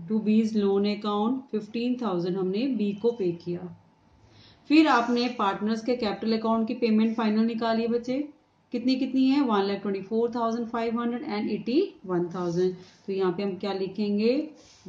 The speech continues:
By A's capital account, by B's capital account, one lakh twenty-four thousand five hundred and it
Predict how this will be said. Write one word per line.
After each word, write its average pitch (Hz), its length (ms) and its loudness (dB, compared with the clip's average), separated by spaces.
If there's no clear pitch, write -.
By 180 580 2
A's 233 520 2
capital 202 540 -2
account, 214 520 0
by 185 680 0
B's 220 460 2
capital 175 480 -6
account, 175 400 -8
one 202 380 2
lakh 226 380 -2
twenty-four 214 760 0
thousand 220 480 0
five 165 360 -2
hundred 233 440 -2
and 240 360 0
it 220 440 -2